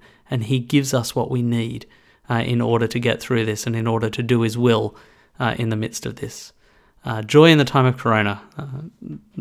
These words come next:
I think that'll be really wonderful, something to pray for. Uh, it's what Paul tells us, "Rejoice, I say again, rejoice." Um, and so,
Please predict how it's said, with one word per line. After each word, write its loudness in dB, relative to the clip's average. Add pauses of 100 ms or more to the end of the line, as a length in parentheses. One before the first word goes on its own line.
I -6
think -2
that'll 2
be -2
really 4
wonderful, 0
something -2
to -4
pray 0
for. -6 (500)
Uh, -2
it's -10
what 2
Paul 10
tells 4
us, 0
"Rejoice, 4
I -4
say 8
again, 6
rejoice." -2 (720)
Um, 4
and 2
so, 8